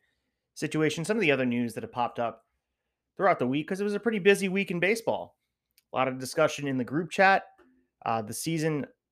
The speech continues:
believe it or not, is almost over. As I said before, three weeks left after this week is over, and then we move into the playoffs, which, man, I cannot believe how fast this season went. Can't believe how fast the summer went. The, the champion will be decided by September twenty-fifth. We're almost a month,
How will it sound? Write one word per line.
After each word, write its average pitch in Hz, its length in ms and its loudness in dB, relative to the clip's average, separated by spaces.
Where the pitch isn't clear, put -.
believe 202 260 0
it 156 40 0
or 135 60 4
not, 127 380 2
is 131 160 -4
almost 175 500 2
over. 123 200 4
As 123 120 0
I 131 60 -4
said 147 200 -2
before, 113 540 -6
three 170 240 -4
weeks 170 300 -2
left 131 260 0
after 127 260 -2
this 127 220 -8
week 131 180 -8
is 113 120 -6
over, 107 440 -6
and 120 100 -6
then 120 60 0
we 127 80 2
move 143 240 2
into 143 180 -4
the 123 80 -4
playoffs, 117 500 -2
which, 117 180 -8
man, 139 180 2
I 131 60 2
cannot 196 400 0
believe 143 200 -2
how 127 120 2
fast 120 320 -2
this 117 140 -10
season 113 280 -4
went. 110 220 -6
Can't 175 160 2
believe 139 200 2
how 120 140 2
fast 123 440 0
the 110 80 -10
summer 120 320 -2
went. 117 240 -4
The, 131 280 -2
the 139 120 -6
champion 185 400 2
will 160 80 2
be 147 100 -2
decided 127 420 0
by 120 100 0
September 143 380 -4
twenty-fifth. 123 600 -4
We're 123 160 -6
almost 175 360 4
a 127 40 0
month, 123 280 0